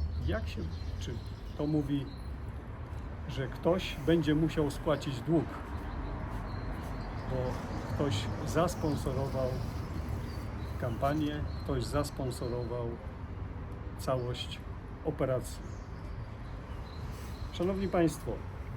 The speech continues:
Was tutaj zgromadzonych jako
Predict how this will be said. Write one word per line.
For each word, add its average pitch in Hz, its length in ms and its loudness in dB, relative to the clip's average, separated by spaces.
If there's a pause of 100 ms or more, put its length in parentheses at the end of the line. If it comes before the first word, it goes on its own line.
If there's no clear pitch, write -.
(920)
Was 170 220 6
tutaj 151 280 0
zgromadzonych 135 720 2
jako 131 240 -4